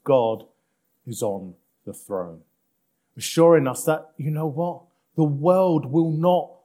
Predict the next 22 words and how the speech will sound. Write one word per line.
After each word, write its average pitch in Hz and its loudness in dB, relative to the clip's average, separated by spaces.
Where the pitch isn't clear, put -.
fall 151 0
apart 143 -4
if 131 -10
we 127 -8
cease - -8
our 117 -2
activities 107 -10
for 101 -12
one 92 -12
day. 90 -14
God 156 4
is 135 -6
at 143 -2
work 123 -2
taking 143 -4
care 143 -4
of 113 -6
the 117 -6
universe, 107 -8
and 117 -12
he 123 -6
manages 131 -6